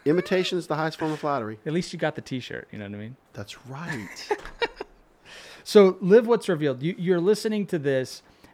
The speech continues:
Speaker 2: and you're curious about the Hebrew roots. You're like, "What is all this about?" I go on the internet and I read, "These people are a bunch of heretics. They're lunatics."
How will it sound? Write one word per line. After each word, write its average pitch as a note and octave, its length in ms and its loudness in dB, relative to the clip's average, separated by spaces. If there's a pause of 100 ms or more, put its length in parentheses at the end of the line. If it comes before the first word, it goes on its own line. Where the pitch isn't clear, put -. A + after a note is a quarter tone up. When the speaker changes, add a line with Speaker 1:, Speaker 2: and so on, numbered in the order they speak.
Speaker 2:
and D3+ 640 4
you're D3+ 300 4
curious F#3+ 640 2
about C#3+ 340 0
the C#3 60 -8
Hebrew B2+ 260 -4
roots. E3 320 4
You're C3+ 80 0
like, B2+ 140 -4
"What G3+ 180 -4
is F3 100 -4
all D#3+ 120 2
this D3+ 140 -2
about?" D3 340 2
I B2+ 80 -2
go E3 140 2
on F3 120 2
the D3 120 0
internet D3 280 0
and B2+ 100 -8
I B2 40 -4
read, D3+ 300 0
"These C#3+ 120 -2
people C3 260 -6
are B2+ 60 2
a B2 60 0
bunch A#2+ 180 -6
of A2+ 80 -8
heretics. D#3+ 560 -2
They're A#2+ 140 -4
lunatics." D3+ 560 -2